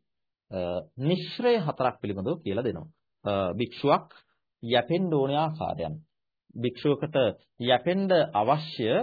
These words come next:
ක්‍රමවේදයන්, අ, හතරක්, අවම වශයෙන් යැපෙන්න පුළුවන් ක්‍රමවේදයන් හතරක් මේ සිව්පසී පිළිබඳව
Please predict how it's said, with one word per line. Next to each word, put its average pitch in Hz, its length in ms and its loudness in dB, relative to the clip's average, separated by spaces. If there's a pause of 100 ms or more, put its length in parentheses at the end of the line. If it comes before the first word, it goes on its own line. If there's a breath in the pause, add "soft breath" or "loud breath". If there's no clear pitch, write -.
(120)
ක්‍රමවේදයන්, 131 760 0 (560)
අ, 104 100 2 (840)
හතරක්, 151 460 2 (320)
අවම 156 340 4
වශයෙන් 110 400 0
යැපෙන්න 101 340 -2
පුළුවන් 104 340 -4
ක්‍රමවේදයන් 101 580 -2 (420)
හතරක් 139 360 -2
මේ 104 180 -6
සිව්පසී 120 520 -4
පිළිබඳව 95 440 -4